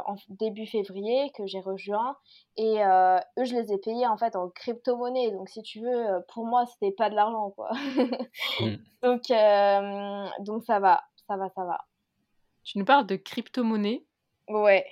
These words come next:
Speaker 3: Euh, est-ce que le Web trois, c'est dans tes,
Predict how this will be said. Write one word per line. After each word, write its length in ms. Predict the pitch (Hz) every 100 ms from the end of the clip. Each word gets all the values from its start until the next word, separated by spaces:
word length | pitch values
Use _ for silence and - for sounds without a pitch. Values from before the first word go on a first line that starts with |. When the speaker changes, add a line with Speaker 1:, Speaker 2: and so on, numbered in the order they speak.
| - _ _ _ _
Speaker 3:
Euh, 1120 | 175 170 170 165 165 165 165 160 160 156 156 139
est-ce 260 | - 185 -
que 140 | -
le 200 | 247 220
Web 240 | 190 180 -
trois, 240 | - 226
c'est 120 | 240
dans 180 | 175 165
tes, 840 | 160 165 156 151 147 156 156 -